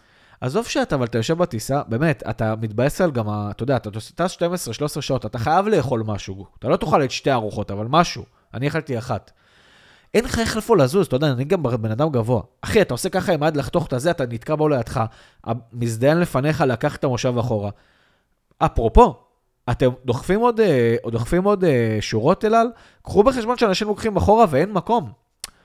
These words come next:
אתה יודע, מינימום של נוחות, אתה יודע, ועוד לא הגעתי ל-, עזוב, עוד לא הגעתי לחול שאתה נוחת ואתה מבין כמה מסריח פה, שאתה פתאום אומר, "בואנה, לא מצפצפים פה."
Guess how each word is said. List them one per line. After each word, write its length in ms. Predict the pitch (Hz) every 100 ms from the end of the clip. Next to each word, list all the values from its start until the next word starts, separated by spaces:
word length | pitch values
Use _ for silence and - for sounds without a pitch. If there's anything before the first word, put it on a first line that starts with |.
| _ _ _ _ _
אתה 80 | -
יודע, 140 | 269
מינימום 360 | 202 254 320 311
של 160 | 302
נוחות, 420 | - 302 294 214 -
אתה 80 |
יודע, 120 | 170 226
ועוד 140 | 151
לא 60 | 190
הגעתי 280 | 208 220 208
ל-, 60 |
עזוב, 340 | 175 123 208 113
עוד 140 | 120 139
לא 60 |
הגעתי 280 | 190 220 220
לחול 320 | 143 160 214
שאתה 180 | - 147
נוחת 280 | 135 196 185
ואתה 200 | 147 135
מבין 260 | 139 156
כמה 220 | 170 180 170
מסריח 440 | 143 156 170 -
פה, 180 | 208 165 - - - -
שאתה 160 | 127
פתאום 240 | 175 190 170
אומר, 160 | 185
"בואנה, 220 | 143 220
לא 100 | 120 135
מצפצפים 520 | 185 - 156 - 185
פה." 180 | 117